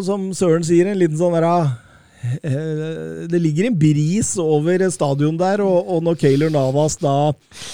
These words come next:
han, han, han, men, men, men det minner meg litt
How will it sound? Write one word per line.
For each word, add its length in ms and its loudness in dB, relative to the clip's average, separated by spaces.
han, 120 -4
han, 240 -4
han, 160 -2
men, 200 0
men, 260 -2
men 240 0
det 180 0
minner 280 2
meg 180 2
litt 500 -2